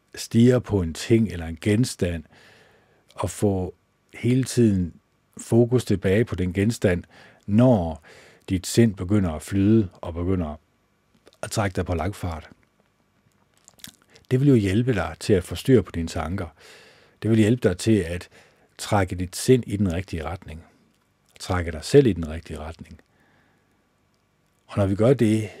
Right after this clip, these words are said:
jamen, så vil vi føle en berigelse. Så vil vi føle, at vi faktisk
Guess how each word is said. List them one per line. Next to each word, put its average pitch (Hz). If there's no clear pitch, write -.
jamen, 104
så -
vil 117
vi 113
føle 120
en 92
berigelse. 95
Så -
vil 117
vi 104
føle, 113
at 85
vi 104
faktisk 101